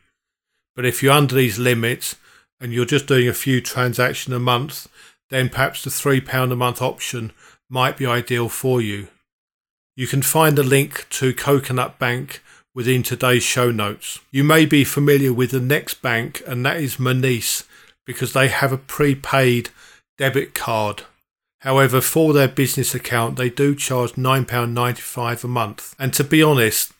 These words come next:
I actually do not think it's a very good option for people, and especially for those within the property industry. So I'm gonna swiftly move on to the next bank,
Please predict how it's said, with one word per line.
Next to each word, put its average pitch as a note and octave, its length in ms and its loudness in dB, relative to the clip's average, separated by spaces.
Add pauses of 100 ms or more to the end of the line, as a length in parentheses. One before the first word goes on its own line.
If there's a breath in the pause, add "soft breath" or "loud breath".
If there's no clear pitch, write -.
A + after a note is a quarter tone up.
(140)
I B2 160 -2
actually C3+ 240 -2
do C3 180 0
not C3 240 -2
think A#2+ 300 -4
it's - 100 -10
a C3 60 -4
very A#2+ 260 0
good A#2 400 -4
option A#2+ 520 -6
for A#2 540 -6
people, A2 560 -8 (300 loud breath)
and B2+ 160 -6
especially - 500 0
for B2+ 180 -4
those A#2 420 0 (360 soft breath)
within A#2+ 280 -2
the A2+ 60 -2
property B2+ 520 -2
industry. G#2 640 -8 (640)
So C3 160 -2
I'm B2 100 2
gonna D3 240 4
swiftly - 640 0
move B2 300 2
on B2 220 0
to - 140 -8
the A#2+ 120 -4
next - 340 -4
bank, A#2 380 -4